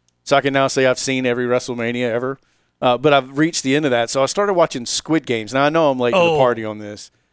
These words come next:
Speaker 1: over the weekend, so I might jump into that a little bit
Speaker 2: Yeah, I'm not
Speaker 1: tonight, too.
Speaker 2: watching that.
Speaker 1: It's different. It's, I don't know. I just wanted to see what all the fuss was about.
Speaker 2: Yeah, I
Speaker 1: And it's only nine episodes, and I'm three deep now, so I might as well finish it.
Speaker 2: They, they, I'm telling you, this, this Full Swing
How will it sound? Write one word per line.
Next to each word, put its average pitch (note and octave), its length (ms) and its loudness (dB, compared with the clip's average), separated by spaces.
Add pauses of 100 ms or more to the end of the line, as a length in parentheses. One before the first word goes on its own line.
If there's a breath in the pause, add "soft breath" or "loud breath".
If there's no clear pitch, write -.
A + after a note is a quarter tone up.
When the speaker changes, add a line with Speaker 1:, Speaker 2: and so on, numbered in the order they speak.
(280)
Speaker 1:
over C3 140 0
the A#2+ 80 -4
weekend, A#2 400 -4
so C#3 100 2
I C#3 60 2
might D#3+ 180 0
jump B2 220 -6
into A2 160 -6
that A2 180 -2
a G2 60 -10
little F#2+ 160 -10
bit G2 160 -10
Speaker 2:
Yeah, C3 100 -2
I'm B2+ 60 -6
not C3 140 -4
Speaker 1:
tonight, A#2 80 -6
too. G#2+ 160 -8
Speaker 2:
watching G2+ 120 -18
that. - 200 -20 (420)
Speaker 1:
It's - 280 -2 (160)
different. B2+ 440 -2 (1080)
It's, - 300 -10
I D#3+ 120 2
don't F3+ 140 2
know. C#3 120 2
I E3 120 6
just G3+ 180 -4
wanted F#3+ 180 0
to D#3+ 60 -2
see E3 140 0
what D3 100 2
all C3+ 100 6
the B2 80 0
fuss A#2 300 -2
was A2+ 140 -10
about. G2+ 380 -6
Speaker 2:
Yeah, C3 200 -4
I C3+ 240 -4
Speaker 1:
And D#3 140 2
it's D#3 120 0
only G3+ 260 2
nine C#3 260 4
episodes, B2 560 -2
and A#2+ 100 -4
I'm B2 140 -4
three C3 260 -2
deep A#2 260 -6
now, A2+ 260 -4
so A#2+ 140 -2
I A#2 40 -2
might B2 160 -2
as A2+ 100 -8
well G#2 140 -10
finish G#2 360 -16
it. G#2 80 -16
Speaker 2:
They, F#3 300 0
they, F3+ 320 -4
I'm D#3+ 140 -4
telling A3 280 0
you, E3 100 -2
this, E3 320 -6 (160)
this E3+ 160 -6
Full G#3+ 280 -2
Swing G#3 580 -4